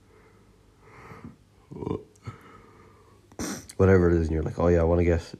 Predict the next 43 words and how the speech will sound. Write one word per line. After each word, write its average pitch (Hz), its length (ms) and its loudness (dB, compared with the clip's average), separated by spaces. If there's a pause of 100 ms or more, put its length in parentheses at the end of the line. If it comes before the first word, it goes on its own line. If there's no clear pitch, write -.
such - 280 -4
and 87 100 -4
such - 200 -4
removed." 87 360 2
I - 20 -8
was - 100 -8
like, - 160 -8
"Oh 82 140 -2
no, 78 120 -2
I, 78 100 -6 (240)
no, - 200 -8
I - 60 -10
can't 85 260 -4
do 85 140 0
that 85 120 -2
for 87 140 -2
you. 82 140 0 (540)
You 92 120 -2
know, 80 180 -2 (120)
you're 85 260 -2
gonna 85 120 2
die 87 220 2
if 85 80 2
you 80 60 -6
don't 82 140 -4
get 82 100 -4
one 85 120 -2
of 85 40 -2
your 82 120 -2
lungs 87 260 -2
removed, 82 320 -6
or 85 80 -4
one 90 160 0
of 78 60 -8
your, - 80 -18 (220)
one 85 180 -8
of - 20 -6
your 82 120 -6
lungs, 80 280 -6 (500)
one 78 100 -10
of - 20 -4
your 78 100 -6
kidneys." 87 420 -2